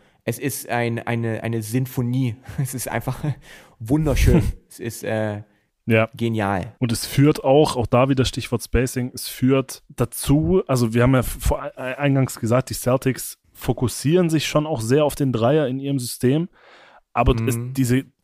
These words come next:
Speaker 2: diese potenten Dreierschützen rund um, rund um und das häufig die Five-Out-Offense, die du halt mit Al Horford auf der Fünf einfach spielen kannst, führen so häufig dazu, dass wenn sie mal zum Ring kommen und dort abschließen, dass die Abschlüsse einfach komplett frei sind.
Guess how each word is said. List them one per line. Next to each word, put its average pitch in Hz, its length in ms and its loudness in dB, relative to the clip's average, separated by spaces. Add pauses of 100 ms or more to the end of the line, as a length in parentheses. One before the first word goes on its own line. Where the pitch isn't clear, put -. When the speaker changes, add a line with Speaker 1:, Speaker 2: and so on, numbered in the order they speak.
(160)
Speaker 2:
diese 117 280 -2
potenten - 400 2
Dreierschützen 131 680 2
rund 139 260 2
um, 135 320 -4
rund 123 240 0
um 147 160 2
und 120 140 -4
das 120 160 0
häufig - 340 2
die - 280 -2
Five-Out-Offense, 123 840 2
die 120 100 2
du 113 120 2
halt 107 120 2
mit 101 140 -4
Al 98 160 0
Horford 117 300 2
auf 107 100 -2
der 110 100 -6
Fünf 110 240 -2
einfach 107 200 -4
spielen 123 340 -2
kannst, - 460 -2
führen 165 400 2
so 165 300 2
häufig 185 300 2
dazu, 165 420 -2
dass 135 380 -2
wenn 208 280 2
sie 170 80 4
mal 123 220 4
zum - 180 -2
Ring 120 240 0
kommen 113 240 2
und 104 120 -4
dort 110 140 2
abschließen, 120 480 2
dass 127 100 -8
die 123 140 0
Abschlüsse - 340 -2
einfach 127 220 -6
komplett 185 340 -2
frei 185 240 -4
sind. 113 300 -4